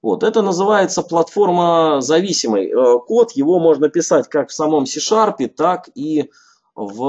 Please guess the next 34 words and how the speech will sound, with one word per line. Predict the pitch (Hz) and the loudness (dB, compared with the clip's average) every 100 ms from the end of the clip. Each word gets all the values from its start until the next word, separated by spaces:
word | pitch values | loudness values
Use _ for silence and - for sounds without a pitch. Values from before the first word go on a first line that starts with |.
| 147 | 0
м, | 143 131 90 107 | 0 -2 -4 -6
э, | 120 120 120 117 113 110 107 98 | -4 -4 -2 0 0 0 -2 -4
даже | 139 131 139 | -4 -2 -4
в | |
Замеле | - 170 143 113 92 | -2 -2 0 -2 -6
там | 87 92 | -10 -12
можно, | 104 98 101 | -12 -10 -8
э, | 98 - 101 98 95 | -8 -8 -8 -6 -6
делать | 98 120 101 - | -4 -4 -4 -10
куски, | - - 214 226 226 - _ _ _ _ | -14 -8 -2 0 -2 -8 _ _ _ _
куски, | 104 - - 110 | -14 -12 -8 -6
которые | 117 107 175 151 | -6 -4 -2 -2
будут | 139 160 131 | -2 -4 -4
на | 123 147 139 | -4 -2 0
разных | 139 123 123 - | 0 -2 -8 -6
платформах | 131 - 131 98 92 | -8 -2 -4 -4 -6
работать. | 95 98 92 - _ _ | -8 -6 -8 -10 _ _
То | _ | _
есть | - | -14
для | 101 104 | -8 -6
одной | 120 120 - _ - | -4 -4 -6 _ -8
платформы | 107 101 123 101 101 | -8 -4 -6 -4 -4
одно, | 107 180 202 | -4 -4 -4
для | 127 101 | -4 -6
другой | 98 113 151 | -8 -4 -4
платформы | - 104 - 135 117 110 | -4 -8 -6 -6 -4 -4
другое. | 113 104 101 90 - _ - - | -4 -4 -4 -6 -10 _ -20 -14
Есть | 117 185 208 | -2 0 0
еще | 170 185 165 | -4 -2 -2
такая | 160 170 160 | -2 0 0
штука, | 139 - 160 120 | 0 -4 -8 -8
как | - 139 117 | -6 -6 -4
dependency | 127 151 156 139 131 - | -4 0 0 0 -4 -6
service. | 123 - 143 107 87 - | -6 0 2 2 -2 -6